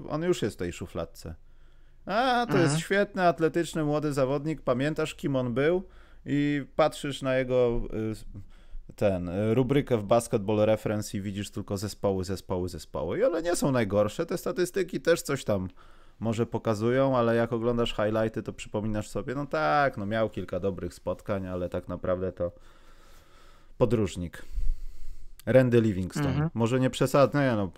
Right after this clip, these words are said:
Speaker 1: Randy Livingston to przejechał chyba całą N B A, jak nie większość, no ale szkoda byłoby zatopić taki talent. Bo to jest niewątpliwie talent. I tak nie wiem, czy pan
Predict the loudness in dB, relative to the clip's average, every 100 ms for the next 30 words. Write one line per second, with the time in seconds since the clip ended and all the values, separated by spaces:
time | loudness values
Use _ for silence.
0 | -2 -2 -2 -2 -4 -4 -6 -6 -6 -8
1 | -8 -2 0 0 -2 -2 0 2 2 0
2 | -6 -6 -6 -8 -14 -20 -12 -6 -6 -6
3 | -6 -6 -6 -10 -10 -8 -6 -2 -2 -4
4 | -12 -18 -6 -2 0 0 0 0 -2 -4
5 | -8 -8 -8 -8 -4 0 0 -4 -12 -20
6 | -20 -20 -18 -18 -20 -20 -20 -20 -20 -20
7 | -20 -20 -20 -20 -20 _ -20 _ -4 -2
8 | 0 0 0 -4 -2 0 0 -2 -4 -2
9 | 4 6 6 4 -2 -14 -8 -4 -2 -4
10 | 0 0 2 2 4 2 0 0 0 -4
11 | -8 -2 0 0 -2